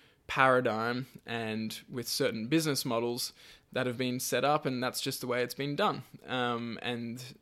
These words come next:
they haven't realized that there might be another way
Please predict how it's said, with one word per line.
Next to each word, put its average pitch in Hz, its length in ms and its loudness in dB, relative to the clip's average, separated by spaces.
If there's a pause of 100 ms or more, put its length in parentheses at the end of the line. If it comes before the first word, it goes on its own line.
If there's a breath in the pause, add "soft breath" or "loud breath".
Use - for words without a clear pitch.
they 123 440 -2
haven't 120 340 -4
realized 117 380 0
that 110 100 -4
there 107 140 -2
might 113 240 -6
be 117 80 -4
another 113 260 -6
way 113 400 -4